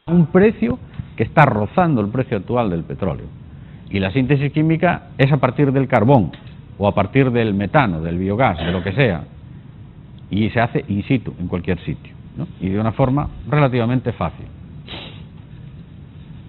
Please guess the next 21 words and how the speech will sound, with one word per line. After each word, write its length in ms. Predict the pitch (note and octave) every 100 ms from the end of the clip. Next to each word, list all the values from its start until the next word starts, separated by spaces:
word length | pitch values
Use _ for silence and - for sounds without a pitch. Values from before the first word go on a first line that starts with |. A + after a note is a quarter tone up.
| - - - - - - - -
Bueno, 260 | A2 G#2 F#2
ya, 360 | C3 C3 - - - - - - - - - -
eh, 680 | G#2 G#2 G2 F#2 F2 E2+ D#2+ D2+ C#2 B1 A#1 - - - - - - - - - - - -
para 640 | A2+ A2+ A2 A2 G#2+ G#2
terminar, 540 | A2 G#2 G#2+ A2+ E2+ -
y 100 | F#2
ya 340 | A2 A2 -
para 180 | - G2+
centrarnos 500 | E2+ G2+ B2 G#2+ G#2+ G#2+
en 60 |
lo 100 | G2+
que 160 | G#2 G#2
es 40 |
la 180 | F#2+ F#2
asignatura, 480 | F2+ F#2 F2 F#2 E2
lo 100 | E2
que 80 | F#2
vamos 220 | F2+ E2+
a 60 | F2
ver 120 | E2+
ahora, 240 | D#2+ C#2+